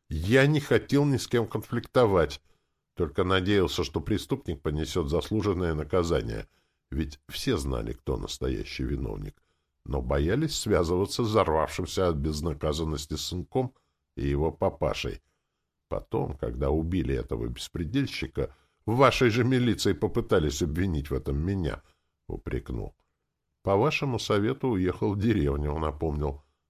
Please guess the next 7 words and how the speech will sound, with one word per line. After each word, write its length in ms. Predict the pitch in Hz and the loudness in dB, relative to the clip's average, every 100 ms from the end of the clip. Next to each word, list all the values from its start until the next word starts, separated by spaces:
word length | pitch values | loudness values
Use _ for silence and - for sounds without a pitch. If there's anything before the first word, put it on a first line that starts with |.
| - | -4
«Но 140 | 92 | 2
и 100 | 117 | 4
там 280 | 107 113 113 | 6 4 6
бандюки 460 | 120 123 139 139 120 | 4 4 0 2 0
нашли, 400 | 92 85 87 73 | 2 0 0 -2
стрельбу 460 | 71 135 131 117 | 4 4 6 4
подняли. 580 | 101 110 92 98 92 87 | 4 4 4 2 2 0